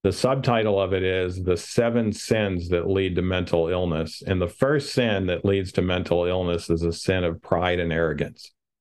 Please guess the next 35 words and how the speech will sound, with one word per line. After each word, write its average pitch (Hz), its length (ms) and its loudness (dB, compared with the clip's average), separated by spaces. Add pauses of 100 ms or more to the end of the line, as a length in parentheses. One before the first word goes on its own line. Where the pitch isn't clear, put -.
(220)
When 98 140 2
we 104 80 4
have 131 200 2
pride 135 280 2
and 123 100 2
arrogance, 104 560 0
we 101 160 4
are 113 100 2
going 113 280 0
to 107 60 2
get 107 200 2
into 104 200 2
wounded 104 460 0
pride. 85 460 0 (320)
We 92 180 4
are 101 160 2
going 107 440 2
to, 98 720 0
you 98 260 0
know, 95 180 0
go 104 320 2
from, 95 440 -2 (340)
uh, 87 320 2
feelings 123 600 2
of 98 140 2
superiority 107 1300 0
to 98 220 0
feelings 113 520 2
of 90 120 0
worthlessness. 92 840 0
Actually, 117 380 2
feelings 123 400 2
of 98 80 2
worthlessness 101 720 2
always 113 680 2